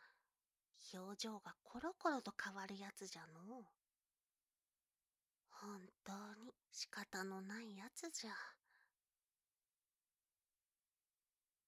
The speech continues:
今すぐ出て行け、なんてことは言わん。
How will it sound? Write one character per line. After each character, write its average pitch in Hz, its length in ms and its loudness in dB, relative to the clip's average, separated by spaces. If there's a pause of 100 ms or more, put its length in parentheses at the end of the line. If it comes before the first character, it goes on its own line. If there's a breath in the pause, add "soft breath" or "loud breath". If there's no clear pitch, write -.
(200)
今 254 260 2
す - 180 2
ぐ 190 120 -4
出 233 160 0
て 247 180 4
行 220 160 2
け、 208 220 -4 (280)
な 202 160 -2
ん 196 60 -6
て - 120 -8
こ - 140 -8
と 240 160 -4
は 233 100 0
言 196 100 -6 (100)
わ 190 80 -4
ん。 196 40 -4